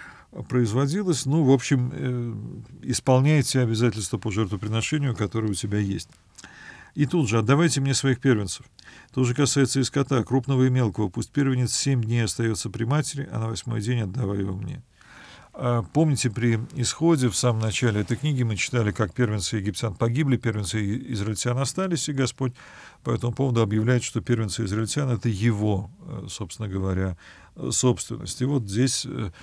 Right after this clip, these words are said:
не очень конкретно сказано, что это означает, отдавать первенцев на служение, как-то ещё выкупать, потом будет установлена форма выкупа. Но имеется в виду, что первенцы, родившиеся у любых израильских матерей,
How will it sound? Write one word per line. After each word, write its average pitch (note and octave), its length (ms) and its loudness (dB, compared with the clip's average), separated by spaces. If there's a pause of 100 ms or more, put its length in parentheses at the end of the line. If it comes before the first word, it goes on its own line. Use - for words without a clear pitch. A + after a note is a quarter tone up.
(300)
не B2+ 300 0
очень C3 300 2
конкретно B2 540 2
сказано, A2+ 460 -2
что - 180 0
это G#2+ 200 0
означает, C3+ 520 -2
отдавать G#2+ 420 0
первенцев G#2 540 -6
на C#3 80 -2
служение, G#2 600 0
как-то A2 280 -4
ещё A2+ 240 -4
выкупать, A#2 720 0 (220)
потом A2+ 320 -4
будет G#2 200 0
установлена G#2 540 -2
форма G#2 340 -4
выкупа. G2+ 440 -6 (400)
Но D3+ 180 4
имеется C#3+ 400 2
в B2 80 0
виду, C#3 200 0
что - 180 0
первенцы, A#2 580 2
родившиеся G#2+ 680 -2
у G#2 160 -4
любых G#2+ 460 0
израильских G2+ 540 -2
матерей, C3+ 520 -2